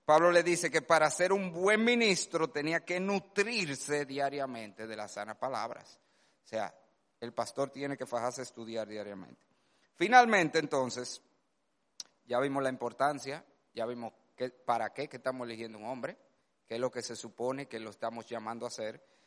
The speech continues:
Vamos a hablar un poquito de cómo se establece, esto un poco más rápido ya. ¿Cómo establecemos a un hombre en el oficio ministerial? Lo primero que tenemos que decir es que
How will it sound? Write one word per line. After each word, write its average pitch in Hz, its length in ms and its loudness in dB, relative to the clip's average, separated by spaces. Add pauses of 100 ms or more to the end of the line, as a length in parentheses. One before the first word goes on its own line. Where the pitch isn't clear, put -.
(180)
Vamos 139 240 2
a 143 40 6
hablar 143 220 4
un 143 80 0
poquito 139 400 -4
de 127 120 -4
cómo 139 240 -4
se 139 100 -8
establece, 113 560 -6
esto 123 160 -8
un 127 80 -8
poco 131 240 -8
más 127 160 -6
rápido 117 420 -6
ya. 110 260 -8 (520)
¿Cómo 185 260 4
establecemos 143 960 -2
a 127 40 -2
un 131 140 -8
hombre 131 420 -6 (380)
en 123 160 -6
el 123 80 -2
oficio 131 400 -6
ministerial? 110 720 -8
Lo 131 100 -2
primero 147 400 0
que 165 80 -4
tenemos 147 320 -2
que 147 140 -4
decir 120 340 -6
es 117 80 -8
que 117 320 -8